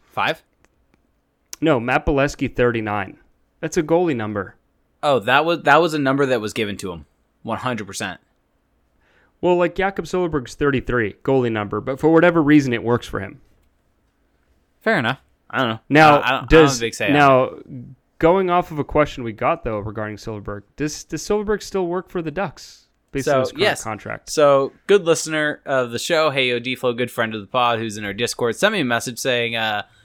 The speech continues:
Speaker 1: "Here's a question for you for the, the show on Sunday. Is Jakob Silfverberg worth his contract?" And this stems from, uh, uh, the R A P M charts that I threw in our Discord chat,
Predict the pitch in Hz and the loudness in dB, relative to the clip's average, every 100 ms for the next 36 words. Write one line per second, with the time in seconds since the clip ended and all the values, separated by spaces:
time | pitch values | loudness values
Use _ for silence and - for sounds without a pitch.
0 | _ _ - 202 208 147 156 - 139 143 | _ _ -2 -2 0 2 2 2 -4 -2
1 | 135 127 - 123 117 113 110 104 101 - | -2 -4 -2 0 0 -2 -2 -2 -6 -8
2 | 113 107 - 151 143 131 117 131 123 127 | -12 -6 0 2 2 -2 -4 -6 -2 0
3 | 127 120 - 135 - 190 311 - 147 165 | 0 -2 -6 -6 -2 -2 -4 0 0 0
4 | 214 190 - 101 110 175 208 190 - - | -6 -6 -8 -12 -10 -8 -6 -8 -10 -10
5 | 110 - 95 - - _ _ _ _ - | -8 -8 -12 -14 -18 _ _ _ _ -6
6 | 139 135 - 170 185 175 165 151 135 117 | -4 -2 -2 -2 -2 -2 0 2 0 0
7 | 90 117 110 107 104 101 98 131 131 - | -2 0 0 -2 -4 -4 2 2 0 -4
8 | 127 127 127 143 - 113 104 - 123 120 | -6 -6 -6 -10 -8 -8 -8 -8 -10 -8
9 | 104 107 117 147 135 127 - 147 - | -10 -10 -8 -6 -6 -6 -6 -6 -6